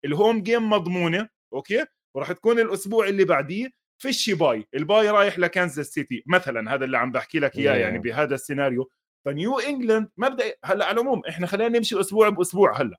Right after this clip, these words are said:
Speaker 2: حلو.
Speaker 1: نيجي على نيو إنجلاند مع ميامي. حكينا ميامي مشاكل كتير، بتمنى إنه توا يلعب،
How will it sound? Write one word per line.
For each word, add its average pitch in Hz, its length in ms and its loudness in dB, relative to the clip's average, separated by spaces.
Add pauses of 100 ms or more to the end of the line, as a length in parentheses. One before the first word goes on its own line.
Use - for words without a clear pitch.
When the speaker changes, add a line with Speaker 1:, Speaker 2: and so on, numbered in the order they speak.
(440)
Speaker 2:
حلو. 143 140 6
Speaker 1:
نيجي 214 280 4
على 220 460 6
نيو 180 220 2
إنجلاند 214 380 2
مع 175 160 4
ميامي. 123 460 -2
حكينا 185 380 0
ميامي 165 340 0
مشاكل 151 380 -4
كتير، 170 440 0
بتمنى 156 420 0
إنه 131 200 -2 (260)
توا 156 200 6
يلعب، 143 460 4